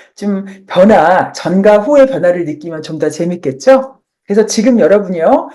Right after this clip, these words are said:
이 손을 가지고 자기의 이마 혹은 귀, 그다음에 배 만져보세요. 느낌이 어떤지 가만히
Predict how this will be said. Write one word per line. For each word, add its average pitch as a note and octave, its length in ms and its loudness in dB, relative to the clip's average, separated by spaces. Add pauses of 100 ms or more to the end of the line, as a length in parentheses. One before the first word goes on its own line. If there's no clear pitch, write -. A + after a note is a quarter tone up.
(220)
이 F#3 220 -8
손을 F#4 400 -2
가지고 A3+ 760 2 (600)
자기의 G3 480 2
이마 G3+ 540 0 (340)
혹은 A#3+ 400 -4 (220)
귀, F3 520 -6 (460)
그다음에 D#3 300 -8
배 A3+ 440 0
만져보세요. G3+ 760 -2 (760)
느낌이 B3+ 520 0
어떤지 G#3+ 520 0
가만히 F#3+ 840 -10